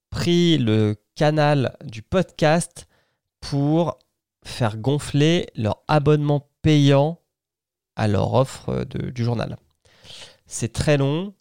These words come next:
Pareil, je vais pas vous, je vais pas vous rés-, enfin, je vais pas rentrer dans le détail de ça. Euh, vous aurez le lien pour le décrire. Mais c'est, euh, un, ça marche. Donc, c'est intéressant.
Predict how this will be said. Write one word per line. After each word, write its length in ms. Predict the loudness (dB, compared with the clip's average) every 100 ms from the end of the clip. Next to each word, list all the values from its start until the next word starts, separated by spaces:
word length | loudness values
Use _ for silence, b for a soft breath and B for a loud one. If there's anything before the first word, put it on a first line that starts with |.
| _ _
Pareil, 340 | -4 2 2 2
je 80 | -2
vais 80 |
pas 220 | -2 0 0
vous, 320 | -2 -4 -6
je 60 | -6
vais 60 |
pas 100 | -6
vous 140 | -2 0
rés-, 240 | 0 -2
enfin, 180 | -6 -6
je 60 | -4
vais 60 |
pas 220 | -4 -4
rentrer 280 | -2 -6 -4
dans 60 | -4
le 60 |
détail 200 | -2 -2
de 100 | -2
ça. 380 | -4 -2 -4 -6 -14 -12
Euh, 200 | -10 -10
vous 160 | -10 -6
aurez 140 | -4
le 60 | -2
lien 160 | -2
pour 180 | -4 -8
le 60 | -6
décrire. 460 | -8 -6 -6 -6 -10 b b b b -4
Mais 120 | -2
c'est, 500 | 0 0 2 2 0
euh, 260 | -2 0 -2 -6 _ _
un, 200 | 4 4
ça 180 | 4 2
marche. 520 | 2 0 0 -6 -8 _ _ _ _
Donc, 100 | -14
c'est 100 | -10
intéressant. 440 | -6 -8 -8 -14